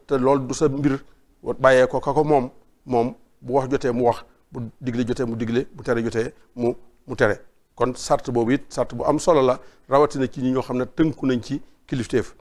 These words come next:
Ba ca des mooy maandu.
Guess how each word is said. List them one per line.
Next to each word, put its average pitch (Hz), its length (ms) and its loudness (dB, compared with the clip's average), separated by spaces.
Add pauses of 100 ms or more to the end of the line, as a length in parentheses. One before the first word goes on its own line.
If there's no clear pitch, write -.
(1500)
Ba 147 120 6
ca 190 120 8
des 170 120 0
mooy 180 340 6 (3000)
maandu. 139 520 6